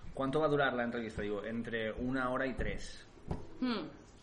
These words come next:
Speaker 1: Y dicen, "Tres es demasiado". Y entonces digo, "Pues dime tú tu máximo".
Speaker 2: Claro.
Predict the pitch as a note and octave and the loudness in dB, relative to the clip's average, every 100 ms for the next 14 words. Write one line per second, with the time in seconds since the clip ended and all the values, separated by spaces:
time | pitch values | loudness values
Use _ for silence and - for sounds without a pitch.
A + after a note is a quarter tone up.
0 | B2+ A#2 A#2 G#2 - C3 D#3 D3+ E3 C3 | -8 -6 -6 -8 -4 -2 0 4 4 4
1 | - C3+ D3+ A2 F#2+ G#2 G#2+ G2 A2 G#2+ | 2 2 4 4 0 -2 -2 -2 -2 -2
2 | G2 G#2 G#2 G#2+ G#2+ A#2 A2+ A2+ C3+ - | -2 -4 -2 -2 -2 -2 -4 -2 -2 -4
3 | F2+ F2+ - - - - - - A3+ A3 | -6 -8 -10 -14 -16 -18 -14 -4 0 2
4 | F#3 F3+ - | 2 0 -6